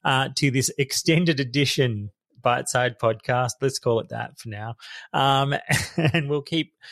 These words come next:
refining and muddling our way through as we go. And again, if you've made it this far, thank you so much. And we will catch you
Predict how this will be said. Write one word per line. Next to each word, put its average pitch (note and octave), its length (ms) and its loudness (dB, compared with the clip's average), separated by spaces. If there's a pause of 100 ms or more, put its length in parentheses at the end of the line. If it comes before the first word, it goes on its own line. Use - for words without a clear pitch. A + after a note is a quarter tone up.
(200)
refining F#3 560 2
and D3+ 220 2
muddling D#3 340 2
our C3+ 160 2
way C3+ 160 4
through D3 300 2
as C#3 160 4
we D#3+ 80 0
go. D#3+ 500 6
And C#3+ 240 0
again, C#3+ 360 0
if D3 120 0
you've C3+ 140 -4
made C3+ 180 2
it - 60 -4
this B2 160 -2
far, A#2+ 260 2
thank B2+ 200 -6
you C#3 40 -12
so E3+ 280 2
much. - 440 -2 (160)
And D3+ 120 0
we E3+ 80 4
will D3+ 100 2
catch - 320 -2
you F3 140 -2